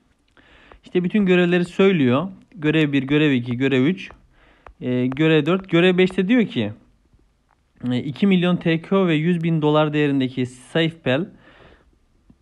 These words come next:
sadece, e, challenge yapanlara, yani holding challenge yapanlara gelecek diyor. Yani B N B tutmak veya işte safe bell tutmanız gerekiyor.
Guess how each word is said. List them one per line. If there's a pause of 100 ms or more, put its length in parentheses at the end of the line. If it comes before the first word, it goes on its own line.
(260)
sadece, (380)
e, (1700)
challenge
yapanlara,
yani
holding
challenge
yapanlara
gelecek
diyor.
Yani (340)
B
N
B
tutmak (200)
veya
işte
safe
bell
tutmanız
gerekiyor.